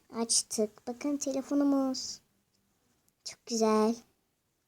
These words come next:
Evet, oyuncağımız burada. Tarçının yanında duruyor. Biz paketleri açmaya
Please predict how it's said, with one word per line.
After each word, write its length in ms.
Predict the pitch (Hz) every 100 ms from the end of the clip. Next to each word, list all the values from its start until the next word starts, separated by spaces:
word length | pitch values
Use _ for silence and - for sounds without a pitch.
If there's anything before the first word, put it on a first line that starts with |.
| _ _ _ _ _ _ _ _ _ _ _ _ _ _ _ _ _ _ _ _ _ _ _ - 254
Evet, 220 | 240 240
oyuncağımız 640 | 233 233 226 233 233 226
burada. 520 | 233 226 214 202 220 330 - _ _ _
Tarçının 540 | 240 233 226 233 233
yanında 320 | 220 196 190
duruyor. 460 | 185 190 226 311 349 349 - - -
Biz 400 | 254 269 320 - - _ - - - - - _
paketleri 680 | 269 254 233 - 226 220 247
açmaya 840 | - 240 240 226 208 226 247 262